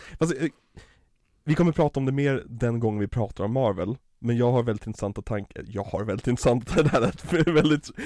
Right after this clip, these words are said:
pretentiöst. Jag har väldigt utvecklade tankar om just skadan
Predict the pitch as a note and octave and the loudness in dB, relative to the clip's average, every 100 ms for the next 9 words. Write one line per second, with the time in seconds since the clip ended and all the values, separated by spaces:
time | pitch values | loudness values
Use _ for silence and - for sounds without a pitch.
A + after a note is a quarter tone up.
0 | D4 - F#3 F#3+ F3 - E2+ - - - | -10 -2 2 2 0 -2 -6 -8 -10 -14
1 | - - - - - _ C#3+ D3 D3 B2+ | -18 -20 -20 -20 -20 _ 4 4 4 2
2 | B2+ - - _ F3+ F3 - D#3 - C3 | 0 -6 -20 _ -4 -4 -4 -8 -4 -4
3 | C3+ - B2+ G#2+ G#2+ G#2 G#2+ G#2+ G#2+ G#2 | -4 -6 -8 -4 -6 -4 -4 -4 -4 -4
4 | G2+ - - - D3+ A#2 A2 A2 | -6 -8 -12 -4 -2 -2 -2 -4